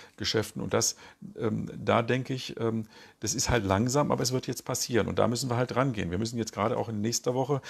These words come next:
wo es in einigen Bundesländern zum Beispiel erlaubt ist, dass eben, äh, Nagelstudios oder ich glaube auch Fußpflege,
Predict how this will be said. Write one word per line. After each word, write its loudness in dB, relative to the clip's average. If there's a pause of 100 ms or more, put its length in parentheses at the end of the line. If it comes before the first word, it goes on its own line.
(200)
wo 2
es 0
in -2
einigen 0
Bundesländern 0
zum -8
Beispiel -2 (240)
erlaubt 6
ist, -6
dass -2
eben, -4
äh, 0
Nagelstudios 0
oder 2
ich -12
glaube -6
auch -6
Fußpflege, 0